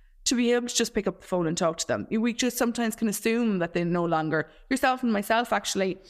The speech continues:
hadn't been talking to each other for a week and a half. And I sent you a voice note earlier this week and I said, "Stephanie, I haven't been talking to you. It'll be a lovely,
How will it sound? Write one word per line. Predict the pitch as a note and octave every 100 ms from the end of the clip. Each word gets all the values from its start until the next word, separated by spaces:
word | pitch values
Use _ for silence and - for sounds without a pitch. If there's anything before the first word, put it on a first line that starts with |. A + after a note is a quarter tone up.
| - - - - - - -
hadn't | G3+
been | G#3+
talking | G#3 G3+ G#3
to | G#3
each | G#3
other | G3
for | F#3+ F#3
a |
week | F#3+ -
and |
a | F#3+
half. | F#3+
And | F#3
I | F#3
sent | G3 F#3+
you | F#3+
a |
voice | G3 F#3 F#3
note | G3+ G3
earlier | G3+ F#3+ F3+
this | F#3+ F#3
week | A3
and | A3
I | G#3+
said, | A#3
"Stephanie, | - E4 E4+ D#4+
I | D4+
haven't | D4 B3
been | A#3+
talking | A#3 A#3+
to | A#3+
you. |
It'll | A3
be | A3
a |
lovely, | G3 G#3